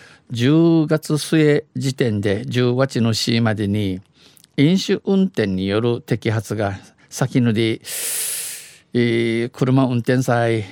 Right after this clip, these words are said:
キーサチに近まったしが、千六百五十七件あっ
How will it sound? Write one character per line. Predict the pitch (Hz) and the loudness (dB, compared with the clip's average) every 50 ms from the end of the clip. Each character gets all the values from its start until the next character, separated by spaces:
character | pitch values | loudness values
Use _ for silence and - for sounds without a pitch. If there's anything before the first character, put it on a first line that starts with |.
| - - | -14 -6
キ | - - 135 | -2 -2 0
ー | 120 | 0
サ | - 127 117 | 0 -2 -2
チ | - - 123 | 0 0 2
に | 123 123 113 | 2 2 0
近 | - - - - - 123 | -2 -6 -8 -6 -2 -2
ま | 110 123 | -2 -2
っ | 127 - | -2 -4
た | - | -6
し | 110 - - 98 | -6 -6 -4 -4
が、 | 110 104 101 98 95 - _ _ _ - - - _ - | -4 -4 -4 -4 -8 -14 _ _ _ -20 -20 -20 _ -14
千 | - - - 160 180 185 180 170 147 127 | -6 0 2 2 2 2 2 2 2 2
六 | 117 120 - - _ - | 2 0 -2 -4 _ -4
百 | - 131 - - 120 117 | -4 -2 -2 -2 -2 0
五 | 113 127 151 165 | 0 0 0 0
十 | 151 139 123 117 110 107 104 92 | 0 0 0 0 0 0 0 0
七 | 101 117 135 160 170 175 | 0 0 2 2 0 -2
件 | - - - 156 151 151 151 - | -2 -2 0 0 0 0 0 -2
あ | - 117 | -6 -8
っ | 104 | -8